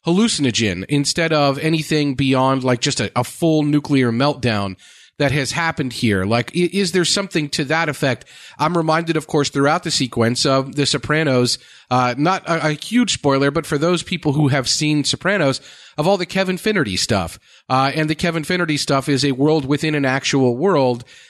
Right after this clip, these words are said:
And in that world, uh, it, it is a character who is experiencing something,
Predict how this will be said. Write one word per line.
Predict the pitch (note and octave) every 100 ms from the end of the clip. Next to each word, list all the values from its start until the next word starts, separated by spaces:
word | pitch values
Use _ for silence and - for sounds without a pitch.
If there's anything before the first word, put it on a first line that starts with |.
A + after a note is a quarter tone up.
| -
And | D3+ D3+
in | E3+ G#3 G3+
that | F3 C#3+
world, | C#3+ G3 C#3+ C3 C3+
uh, | - C3 C3+ C3
it, | D3+ C#3+ D3
it | C3 D#3+
is | D3+
a | C#3+
character | - F3+ E3+ - C#3+
who | B2+ C#3+ C#3+
is | C3
experiencing | C3+ - F3 F#3 E3 - D3
something, | D#3+ C#3 D3+ C#3+